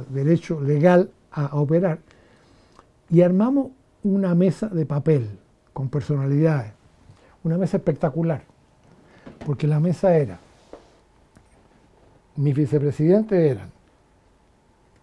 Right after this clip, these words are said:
don Humberto Díaz Casanueva, que era un diplomático que había ganado el Premio Nacional de Literatura, un gran poeta,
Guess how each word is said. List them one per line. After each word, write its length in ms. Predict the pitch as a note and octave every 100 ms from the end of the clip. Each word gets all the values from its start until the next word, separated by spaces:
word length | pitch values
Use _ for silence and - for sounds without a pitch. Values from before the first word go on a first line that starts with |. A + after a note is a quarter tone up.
| _ _ _ _ _ _ _ _
don 160 | - D#3
Humberto 440 | D#3 D#3 G3+ G3+
Díaz 180 | G3 F#3+
Casanueva, 500 | - C#3 D#3+ F3 D#3+ C3
que 80 |
era 100 | C#3+
un 420 | C#3 C3+ B2 B2 C#3
diplomático 580 | C3 C#3 C#3 E3+ F3+
que 100 | D3+
había 160 | D3+ D3+
ganado 260 | D3+ D3+ D#3+
el 60 |
Premio 240 | - D3+ D#3
Nacional 400 | C#3+ C#3+ D3 D#3
de 80 |
Literatura, 480 | D3+ C#3+ C#3 D3+ F3+
un 80 | D#3+
gran 240 | E3 G3+
poeta, 420 | E3+ D#3+ C#3 -